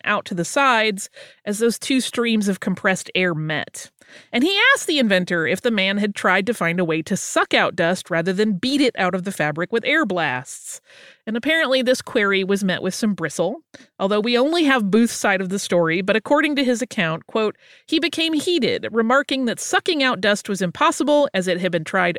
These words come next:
over and over without success. He then walked away."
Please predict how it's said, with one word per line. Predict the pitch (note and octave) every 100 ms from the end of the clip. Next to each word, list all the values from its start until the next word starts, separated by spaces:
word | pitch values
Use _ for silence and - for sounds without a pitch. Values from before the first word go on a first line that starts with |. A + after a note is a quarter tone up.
| -
over | D#4+ E4
and | B3+
over | G3 F#3
without | F3+ F3 E3+ -
success. | E3+ - D#3+ - - - _ _
He | _ G#3 E3+
then | G3 A3 A3
walked | E3+ F3 -
away." | F3+ D3 C#3 C2+ G3